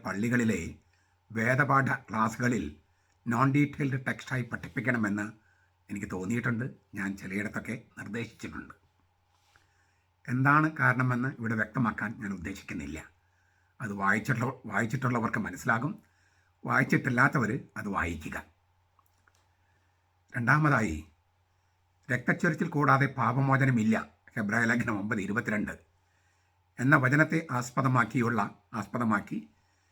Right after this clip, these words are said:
ആ, അതിൻ്റെ വെളിച്ചത്തിൽ മറ്റു മതങ്ങളും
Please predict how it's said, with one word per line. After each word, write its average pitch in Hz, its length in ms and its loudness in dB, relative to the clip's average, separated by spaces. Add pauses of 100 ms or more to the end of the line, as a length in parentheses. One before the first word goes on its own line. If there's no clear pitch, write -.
(500)
ആ, 87 360 -8 (720)
അതിൻ്റെ 135 240 2
വെളിച്ചത്തിൽ 127 600 2
മറ്റു 120 260 -4
മതങ്ങളും 123 520 2